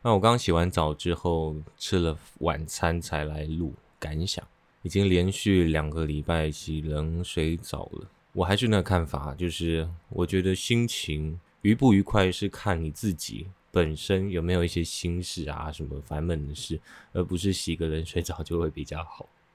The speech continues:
这样子。我自己的看法，当然精神会好的话，我也觉得到目前为止还是，是短暂、暂时性的，它不会说我两个礼拜洗冷水澡，两个礼拜都精神很好，我觉得不会，它就是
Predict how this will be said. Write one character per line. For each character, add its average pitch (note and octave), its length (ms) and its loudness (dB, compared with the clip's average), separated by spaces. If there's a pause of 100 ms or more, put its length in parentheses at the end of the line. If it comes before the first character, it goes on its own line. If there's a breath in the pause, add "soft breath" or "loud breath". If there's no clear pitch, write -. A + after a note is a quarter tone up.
这 - 140 -2
样 F2+ 80 0 (140)
子。 - 160 -20 (480 loud breath)
我 G#2 120 4
自 A2 100 2
己 B2+ 60 10
的 G#2 60 10
看 G#2 240 6
法， - 380 -8 (220)
当 B2+ 120 6
然 G2 240 6
精 C#3 220 4
神 F#2 300 2
会 G2 240 2
好 D2 460 -4
的 E2 140 -6
话， F2+ 220 4
我 F2 180 4
也 F#2+ 60 4
觉 E2 200 -4
得 D#2 220 -2
到 C3+ 160 2
目 B2+ 140 2
前 F#2 100 -2
为 F2 140 0
止 E2 100 -6
还 E2 140 0
是， F#2 300 -2 (120)
是 - 220 0
短 D#2+ 300 0
暂、 E2+ 260 0
暂 A#2 240 4
时 E2 240 -2
性 D#2 320 -2
的， C#2 140 -10
它 G2+ 120 -4
不 F#2 140 0
会 F#2 260 0
说 F2 400 -2 (360 loud breath)
我 E2+ 200 2
两 E2 160 2
个 E2 100 0
礼 D#2 140 2
拜 D#2+ 320 2
洗 - 200 -4
冷 D#2 200 -4
水 E2 180 0
澡， C#2+ 260 -6 (140)
两 E2 160 0
个 F#2 60 4
礼 F2 100 2
拜 E2+ 140 2
都 E2 120 0
精 E2 200 -2
神 D2 200 -8
很 D2 180 -10
好， - 220 -12
我 D#2+ 80 -8
觉 E2 160 -6
得 D#2+ 80 -6
不 D#2+ 200 -4
会， - 220 -2
它 F2+ 120 -6
就 G#2+ 160 -4
是 G2+ 220 -2